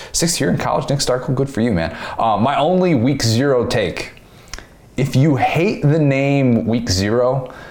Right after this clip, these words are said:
you're complaining about the wrong thing, because it would be really weird if week one, like, if we called it that,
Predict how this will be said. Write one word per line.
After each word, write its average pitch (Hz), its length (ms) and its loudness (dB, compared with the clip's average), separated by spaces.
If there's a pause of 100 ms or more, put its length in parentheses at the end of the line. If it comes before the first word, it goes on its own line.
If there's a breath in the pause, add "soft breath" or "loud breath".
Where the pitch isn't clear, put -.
(220 loud breath)
you're 113 140 0
complaining 113 380 0
about 92 120 -2
the 82 80 -2
wrong 80 220 -2
thing, - 340 -2
because 110 440 0
it - 120 -2
would 202 160 2
be 147 140 4
really 151 540 2
weird 104 560 0
if 95 580 -2 (300 loud breath)
week 135 340 0
one, 101 760 2 (680 loud breath)
like, 98 420 -4 (1120)
if - 140 -4
we 110 80 0
called 165 400 2
it - 80 -2
that, 98 760 -2